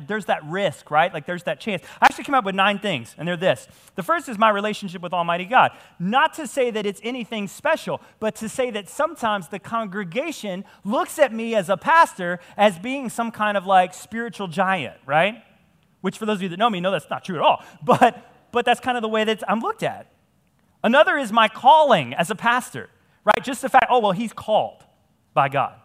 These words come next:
right? Reality is we all are. But, but you know what I mean? My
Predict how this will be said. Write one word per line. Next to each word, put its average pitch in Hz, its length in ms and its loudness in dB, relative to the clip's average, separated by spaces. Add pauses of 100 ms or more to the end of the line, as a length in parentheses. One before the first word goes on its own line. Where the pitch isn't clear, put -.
right? 151 280 -4 (320)
Reality 147 360 0
is 131 120 -10
we 131 120 -8
all 139 180 -2
are. 107 220 -6 (180)
But, 202 220 2 (320)
but 180 120 -18
you 214 40 -8
know 214 80 -2
what 202 80 0
I 196 40 -4
mean? 214 200 -8 (1200)
My 196 100 2